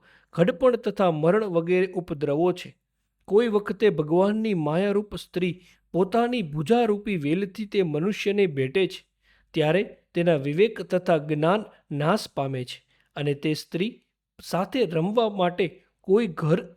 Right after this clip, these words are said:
શરૂ કરવા તેનું હૃદય વ્યાકુળ થાય છે. વળી તે સ્ત્રીનો આશ્રય કરવાથી પુત્ર પુત્રી વગેરે વળગે છે. તેઓના મધુર ભાષણો અને પોતાની સામે જોવું વગેરે તેઓની ચેષ્ટાથી તેનું હૃદય તેઓના તરફ ખેંચાય છે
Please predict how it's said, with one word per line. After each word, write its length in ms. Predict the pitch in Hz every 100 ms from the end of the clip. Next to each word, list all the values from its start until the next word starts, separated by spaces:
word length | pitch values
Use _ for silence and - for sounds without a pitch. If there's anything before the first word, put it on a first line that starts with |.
| -
શરૂ 260 | - 160 262
કરવા 360 | - 170 143 - _ _
તેનું 240 | 160 185
હૃદય 320 | 160 139 165 175
વ્યાકુળ 480 | 139 131 - 202
થાય 280 | 233 151 131
છે. 200 | - - _ _ _ _ _ 151
વળી 200 | 196 294
તે 200 | 277 277
સ્ત્રીનો 440 | - 214 233 254
આશ્રય 500 | 233 160 165 - 254
કરવાથી 540 | 247 202 196 196 196
પુત્ર 420 | 196 - 214 - 233
પુત્રી 380 | - 175 185
વગેરે 400 | 160 139 135 156
વળગે 400 | 170 131 135 165
છે. 220 | 151 - _ _ _ _ _
તેઓના 400 | 147 147 151 151
મધુર 380 | 139 143 147 196
ભાષણો 480 | 208 143 143 - 208
અને 300 | 226 185 180
પોતાની 540 | 180 165 165 208 226
સામે 380 | 202 190 170 202
જોવું 680 | 190 151 156 202 165 _ _ -
વગેરે 400 | 151 180 254 254
તેઓની 480 | 226 196 202 202
ચેષ્ટાથી 640 | 202 - 175 175 208 208 220
તેનું 360 | 185 190 196
હૃદય 320 | 139 139 180 139 - _ _
તેઓના 320 | 170 175 202
તરફ 340 | 185 180 185 -
ખેંચાય 500 | - 143 131 160 175
છે 220 | 175 135